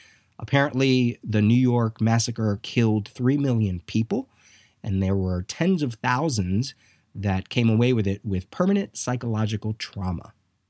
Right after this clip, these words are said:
We also learned that nobody knows where everybody else is in terms of the other superpowered characters. There's been no sign of Doctor Manhattan, although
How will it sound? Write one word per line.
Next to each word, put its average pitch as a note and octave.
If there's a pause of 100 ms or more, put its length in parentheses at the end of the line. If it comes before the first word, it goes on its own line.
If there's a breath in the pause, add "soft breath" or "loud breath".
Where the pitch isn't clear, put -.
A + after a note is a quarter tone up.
(640)
We F#2
also F#2+
learned G#2+
that A2
nobody D3+
knows D#3+
where D3+
everybody D#3 (180)
else -
is D#2
in G2+
terms G2+
of F#2+
the G2+
other G2+
superpowered F#2
characters. C3 (340 loud breath)
There's G2
been G#2
no D3
sign F3
of B2
Doctor G2+
Manhattan, F#2+ (520 soft breath)
although G#2